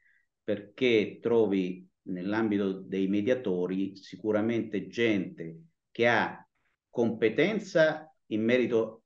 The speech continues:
al, a, di quello di cui si andrà a discutere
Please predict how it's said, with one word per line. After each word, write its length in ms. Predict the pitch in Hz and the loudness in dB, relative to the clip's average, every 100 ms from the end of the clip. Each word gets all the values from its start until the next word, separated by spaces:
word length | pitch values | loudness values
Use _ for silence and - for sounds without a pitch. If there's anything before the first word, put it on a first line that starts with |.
| _ | _
al, 460 | - 104 101 98 95 | -4 -2 0 -4 -6
a, 120 | - 101 | -8 -6
di 220 | 95 101 | -6 -4
quello 260 | 123 117 | 0 2
di 120 | 107 101 | 0 -2
cui 180 | 131 | -2
si 180 | 110 113 | -2 0
andrà 260 | 104 104 117 | 2 4 2
a 100 | 92 | 2
discutere 800 | 101 - - 90 85 80 - | -2 -6 -8 -8 -6 -10 -12